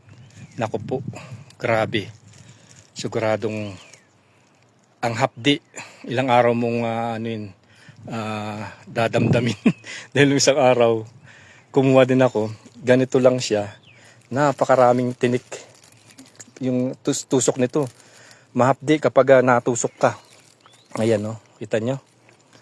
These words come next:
Dito yan sa kabundukan at ayan, nakikita ninyo. Napakaraming bunga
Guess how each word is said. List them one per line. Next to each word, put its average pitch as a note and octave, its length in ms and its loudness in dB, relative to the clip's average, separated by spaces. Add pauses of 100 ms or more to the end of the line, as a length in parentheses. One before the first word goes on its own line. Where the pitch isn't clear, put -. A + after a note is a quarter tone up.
(500)
Dito C3+ 160 -4
yan C#3 160 2
sa - 80 -2
kabundukan C3 640 0
at A#2 240 -8
ayan, A2 240 -6
nakikita A2 480 -10
ninyo. G#2+ 320 -12 (1200)
Napakaraming G#2+ 800 -4 (480)
bunga A2+ 240 -2